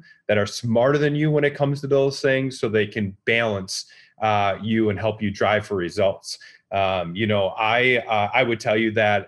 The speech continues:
I am a very, um, sometimes can get, uh, very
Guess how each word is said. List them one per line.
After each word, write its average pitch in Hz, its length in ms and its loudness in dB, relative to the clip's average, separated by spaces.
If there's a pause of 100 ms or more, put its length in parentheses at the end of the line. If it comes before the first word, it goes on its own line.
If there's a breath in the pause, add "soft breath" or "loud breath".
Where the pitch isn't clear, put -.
I 104 240 2 (180)
am 104 340 0 (120)
a 98 180 0 (100)
very, 101 580 0 (300)
um, 101 240 -2 (160)
sometimes 131 580 -2
can 113 120 -2
get, 107 260 2 (100)
uh, 95 280 0 (120)
very 117 300 2